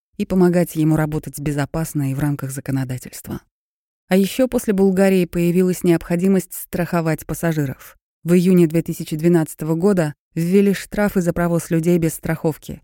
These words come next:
Сорок-пятьдесят тысяч для должностных лиц и от пятисот тысяч до миллиона для юрлиц.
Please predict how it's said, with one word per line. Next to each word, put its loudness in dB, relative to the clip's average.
Сорок-пятьдесят -2
тысяч -8
для -2
должностных -2
лиц 0
и -2
от -2
пятисот -2
тысяч -6
до 0
миллиона 0
для 0
юрлиц. -6